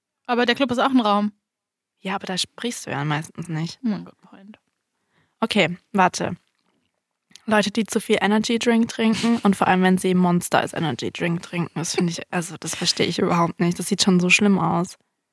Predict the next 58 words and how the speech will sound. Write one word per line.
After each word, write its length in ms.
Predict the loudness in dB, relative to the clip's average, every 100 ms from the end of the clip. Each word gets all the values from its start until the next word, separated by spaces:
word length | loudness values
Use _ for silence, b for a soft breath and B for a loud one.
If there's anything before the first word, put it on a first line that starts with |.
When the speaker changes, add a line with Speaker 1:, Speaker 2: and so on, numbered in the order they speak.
| _ _ _
Speaker 1:
Ich 180 | -14 -6
mag 240 | 0 2 2
halt 100 | -2
den 120 | 0
Geruch 140 | 4
Speaker 2:
Leute, 180 | 6 4
Speaker 1:
nicht. 120 | 2
Speaker 2:
die 60 | 2
diese 260 | 2 -2
Flaschen 440 | 0 2 4 4 4
sammeln 420 | 4 2 4 2
auf 220 | 0 -2
dem, 240 | 2 2 0 -8
Speaker 1:
Das 80 | -6
sind 140 | 0
Speaker 2:
auf 80 | 2
Speaker 1:
Dosen. 260 | 4 2 0
Speaker 2:
dem 60 | -4
Schrank. 440 | -4 0 0 -2 -6 _ _ -4
Diese 180 | -2
Dosen, 400 | 0 2 2 0
ja, 220 | -2 -2 -4
diese 200 | -6 -4
Dosenschrank, 680 | 0 2 2 0 0 0 0
äh, 160 | 4
sammeln. 340 | 4 4 0 -2 -4
Oh 40 |
mein 120 | -6
Gott. 100 | -4
Speaker 1:
<laughs> 720 | -4 0 0 0 0 -4 -8 -4
Speaker 2:
Kennst 180 | -2 2
du 60 |
die? 240 | 2 2 0 _ 2
Die 80 |
dann 140 | 4 4
so 80 | 4
Speaker 1:
Ja, 60 | 4
natürlich 320 | 6 6 4
Speaker 2:
komische 160 | 4 2
Speaker 1:
kenn 200 | 0 0
ich 200 | -2 -8
die. 380 | -12 -10 -12 b b b
Das 180 | -10 -6
finde 140 | -6 -2
ich 100 | 0
auch 160 | 0
merkwürdig, 500 | 0 -4 -4 -10 -12 -14
wenn 140 | -14
man 140 | -14
das 120 | -14 -6
macht, 260 | -6 -6
aber 120 | -6 -6
es 120 | -6
ist 100 | -8
jetzt 160 | -8
für 60 | -6
mich 120 | -8
kein 220 | -8 -10